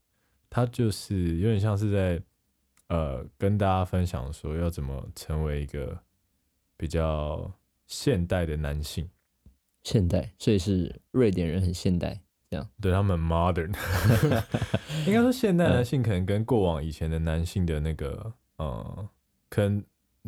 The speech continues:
Speaker 1: 标准或规-，不是，哎，这样讲好像很奇怪，标准跟规范。<laughs> 就是跟以前的那个，呃，也不太一样了嘛。
Speaker 2: 嗯。
Speaker 1: 就是以前可能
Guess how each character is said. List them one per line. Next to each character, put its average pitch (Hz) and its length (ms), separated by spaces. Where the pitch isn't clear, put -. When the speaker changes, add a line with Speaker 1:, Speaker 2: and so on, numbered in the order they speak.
Speaker 1:
标 135 240
准 95 240
或 98 160
规-， 95 300
不 - 80
是， 95 220
哎， 98 140
这 - 100
样 104 80
讲 80 140
好 78 60
像 85 80
很 82 60
奇 85 160
怪， 90 140
标 110 160
准 101 160
跟 110 160
规 98 220
范。 123 180
<laughs> 185 600
就 214 80
是 208 220
跟 190 180
以 156 60
前 113 160
的 107 100
那 113 160
个， 90 360
呃， 87 720
也 110 180
不 110 160
太 135 220
一 92 80
样 95 180
了 73 60
嘛。 - 180
Speaker 2:
嗯。 90 220
Speaker 1:
就 147 80
是 131 320
以 113 120
前 123 220
可 - 100
能 98 320